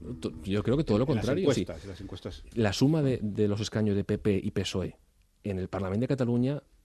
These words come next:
Speaker 1: hacen el total de Ciudadanos. Es decir, para que nos hagamos una idea de dónde está el P P y el, y el pesoe en Cataluña y dónde está Ciudadanos. Estamos liderando una oposición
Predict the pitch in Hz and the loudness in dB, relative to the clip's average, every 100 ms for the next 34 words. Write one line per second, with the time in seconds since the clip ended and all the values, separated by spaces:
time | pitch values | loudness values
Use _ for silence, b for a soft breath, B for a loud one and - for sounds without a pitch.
0 | - 113 - 151 135 104 95 107 120 143 | -6 -4 0 2 4 2 0 0 0 0
1 | 127 95 139 135 - 101 95 104 90 90 | 0 0 -2 -2 -6 -8 -4 -4 -4 -2
2 | 98 110 120 135 120 135 156 101 117 120 | 0 2 2 2 2 2 2 2 0 0
3 | 127 120 107 123 110 113 120 107 110 - | 0 0 2 2 2 0 -2 0 -2 0
4 | 135 104 95 107 123 139 160 - 101 87 | 0 2 0 0 2 2 0 -4 -6 -2
5 | 107 - 127 135 92 147 117 92 110 135 | -2 -2 -2 -2 -4 -4 -6 -4 -2 -2
6 | 123 107 90 107 131 139 131 120 123 117 | 0 0 2 0 2 2 0 0 -2 -2
7 | 147 120 | -2 -4